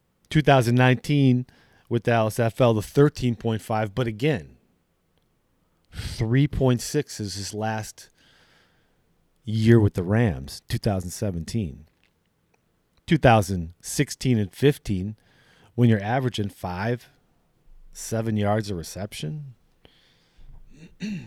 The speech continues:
My point is they weren't using Austin the way that I think we're gonna be using Tavon Austin. The way that Dallas used him. He's not gonna get a ton of touches. Those are going to be effective touches, though.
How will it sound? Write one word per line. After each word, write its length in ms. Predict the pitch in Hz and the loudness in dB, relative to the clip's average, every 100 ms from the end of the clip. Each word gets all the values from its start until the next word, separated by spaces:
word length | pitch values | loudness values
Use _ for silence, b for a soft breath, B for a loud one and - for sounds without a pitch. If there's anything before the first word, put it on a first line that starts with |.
| 87 B B - - _ _ _ - - _ _ - _ _ _ | -18 B B -20 -20 _ _ _ -20 -20 _ _ -20 _ _ _
My 140 | 117 117 | -6 -2
point 260 | - 190 | 2 4
is 80 | 147 | 6
they 100 | 135 | 4
weren't 200 | 127 117 | 4 2
using 380 | 117 113 98 92 - | -2 -2 -4 -10 -4
Austin 480 | 101 95 - 85 82 | -2 -2 -4 -10 -8
the 80 | 87 | -4
way 240 | 95 95 | -2 -2
that 280 | 90 82 - _ b b b b b b - | -2 -6 -10 _ b b b b b b -18
I 60 | - | -6
think 200 | 147 123 | -6 -4
we're 100 | 120 | -2
gonna 160 | 131 | -2
be 120 | 113 | 0
using 460 | 101 120 127 95 101 | -2 -2 -2 -2 -4
Tavon 380 | - 101 107 113 | -2 0 2 2
Austin. 420 | 131 160 - - _ _ _ _ _ _ _ _ _ _ _ _ _ _ _ _ _ - | 2 -2 -6 -20 _ _ _ _ _ _ _ _ _ _ _ _ _ _ _ _ _ -4
The 80 | |
way 220 | 95 110 120 | 0 2 2
that 160 | 120 | 0
Dallas 440 | 117 127 151 131 131 | 0 0 0 -2 0
used 280 | 175 156 | 0 0
him. 160 | 131 - _ - - - - - - | -10 -18 _ -20 -20 -20 -20 -20 -12
He's 140 | 101 | -2
not 140 | 139 147 | 0 2
gonna 160 | 143 | 0
get 140 | 147 196 | -2 -4
a 40 | |
ton 220 | - 110 | -2 -2
of 100 | 90 | -2
touches. 500 | 85 78 - - - - 104 | -6 -10 -12 -16 -20 -18 0
Those 220 | 131 131 | 2 2
are 60 | |
going 200 | 123 139 | 2 2
to 60 | 127 | 2
be 140 | 123 | 4
effective 720 | 98 - - 143 - - 95 - | 2 0 0 0 0 -6 -6 -2
touches, 480 | 139 - 85 73 - | -2 -2 -8 -14 -20
though. 180 | - | -20